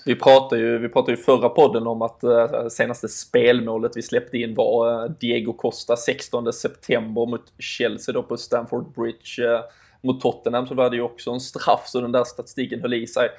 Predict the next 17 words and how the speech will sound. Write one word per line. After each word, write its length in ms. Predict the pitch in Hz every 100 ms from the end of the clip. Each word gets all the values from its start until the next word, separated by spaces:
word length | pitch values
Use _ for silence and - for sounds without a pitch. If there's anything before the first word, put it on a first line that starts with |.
| - _
Sen 180 | - 120
som 120 | 120
du 40 |
säger, 160 | 127 123
ett 100 | 120
riktigt 600 | 123 143 - - 127 -
klantigt 800 | - 131 127 131 139 131 120 117 -
ingripande 800 | 127 131 131 120 113 - 117 113
på 80 |
något 180 | 131 120
sätt. 140 | 117 117
Det 60 |
är 40 | 123
ju 120 | 131
ändå 260 | 131 135
ett, 200 | 127 - _ _ _ _ _ _ _ _
ja, 120 | -